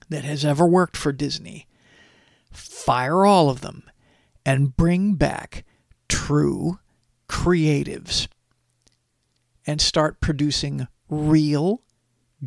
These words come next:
good, family-friendly movies again that do not contain even the slightest hint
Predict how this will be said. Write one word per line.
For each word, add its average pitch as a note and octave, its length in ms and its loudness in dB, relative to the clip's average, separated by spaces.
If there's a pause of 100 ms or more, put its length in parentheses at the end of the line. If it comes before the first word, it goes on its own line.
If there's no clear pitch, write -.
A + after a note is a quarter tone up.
good, D#3 560 4 (480)
family-friendly D3+ 1800 -2 (100)
movies D3 800 4
again C#3+ 600 -2
that D3 300 0
do D#3 160 0
not D3+ 360 -6
contain E3+ 720 -2 (180)
even G3+ 580 -2 (380)
the D#3 180 -4
slightest - 920 -4
hint - 640 -4